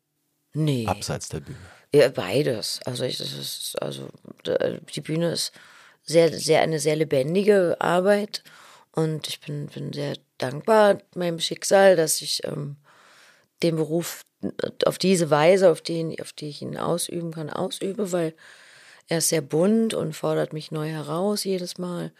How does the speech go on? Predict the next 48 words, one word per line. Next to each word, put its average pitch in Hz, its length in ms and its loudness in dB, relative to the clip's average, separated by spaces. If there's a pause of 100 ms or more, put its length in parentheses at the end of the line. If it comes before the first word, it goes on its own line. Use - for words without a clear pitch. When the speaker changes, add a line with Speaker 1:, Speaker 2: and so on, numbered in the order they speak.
(560)
Speaker 1:
Er, 160 140 0
er, - 440 -4
er - 100 -6
hält 139 200 -8
meinen 143 140 -6
Geist 147 400 0
jung 190 300 0
und 180 180 -2
wach, 170 260 0
weil 151 100 -4
ich 151 120 -10
mich 151 160 -12
immer 147 220 -6
wieder 143 180 -4
mit 139 260 -10 (500)
neuen 147 260 -4
Themen 190 260 -2
beschäftigen 190 580 -2
darf. 165 380 -2
Speaker 2:
Mhm. 98 160 -4 (560)
Speaker 1:
Ich - 140 -10
habe 143 240 -6
wechselnde 147 440 -4
Kollegen, 180 500 4
das 175 180 -2
heißt, 151 240 -4
wenn 151 120 -6
ich 147 100 -10
mal 147 100 -8
einen 147 160 -4
nicht 143 140 -6
leiden 160 280 2
kann, 160 160 -2
weiß 156 280 6
ich, 160 100 -2
den 151 180 -6
sehe 151 160 -2
ich 151 120 -2
irgendwo, 147 320 0
brauche 147 240 2
ich 139 120 -8
nicht 131 200 -8
wiedersehen 196 520 4
und 185 160 4 (320)
all 202 160 6
diese 214 200 2
Dinge. 233 240 4
Also 208 220 6